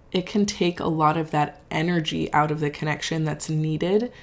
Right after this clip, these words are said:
to feel that spark, to feel chemistry, to feel like you could just spend hours and hours with this person, because it's also light and easy and fun. So we also need things to be balanced with that playfulness.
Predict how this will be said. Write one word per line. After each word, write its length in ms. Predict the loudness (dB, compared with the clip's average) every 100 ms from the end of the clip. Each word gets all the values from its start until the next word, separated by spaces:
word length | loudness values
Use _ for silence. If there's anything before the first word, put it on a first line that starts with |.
| -16 -6
to 120 | -4
feel 260 | -2 0 2
that 240 | 0 0
spark, 540 | 0 0 0 -2 -4
to 140 | -8 -6
feel 260 | -2 -2
chemistry, 760 | -2 -4 -2 -2 -2 -4 -4 -4
to 160 | -6
feel 260 | -6 -2 0
like 380 | 0 -2 -4 -12 -20 -20 -20 -8
you 680 | -2 2 4 4 2 -2 -4 -8
could 240 | -4 -4
just 300 | -2 -2 -2
spend 380 | -4 -2 -2 -4 -2
hours 380 | 0 2 0 -2
and 100 | 0
hours 400 | 2 2 2 0
with 140 | -2
this 160 | -6 -6
person, 360 | -4 -2 -2 -4
because 380 | -6 -4 -2
it's 200 | -2 -4 -4 -2
also 300 | -2 0 0
light 480 | 0 0 0 0 -2
and 160 | -6
easy 460 | -6 -4 -2 -2 -4
and 120 | -6
fun. 540 | -10 -6 -4 -4 -8 -14 -20 -20 -20 -20 -6
So 400 | -2 0 2 0
we 300 | -2 -4 2
also 440 | 4 4 2 0
need 380 | 0 0 -2 -4
things 240 | -6 -6 -6
to 100 | -6
be 120 | -4
balanced 460 | -2 -2 -2 -4 -6
with 140 | -4
that 200 | -6 -6
playfulness. 920 | -4 -2 -2 -4 -6 -8 -10 -10 -12